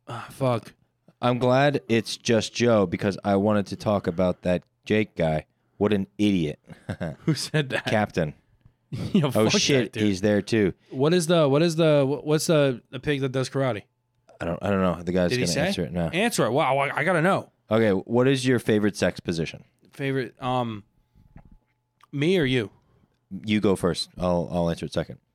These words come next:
Speaker 1: I don't.
Speaker 2: Mine's doggy style.
Speaker 1: You like doggy?
Speaker 2: Yeah, I fucking love it. Oh, it comes so quick. <laughs> Sorry,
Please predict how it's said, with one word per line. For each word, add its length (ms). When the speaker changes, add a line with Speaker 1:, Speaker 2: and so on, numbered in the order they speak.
Speaker 1:
I 180
don't. 340
Speaker 2:
Mine's 180
doggy 220
style. 220
Speaker 1:
You 100
like 140
doggy? 480
Speaker 2:
Yeah, 80
I 40
fucking 360
love 160
it. 80
Oh, 120
it 100
comes 240
so 260
quick. 400
<laughs> 460
Sorry, 380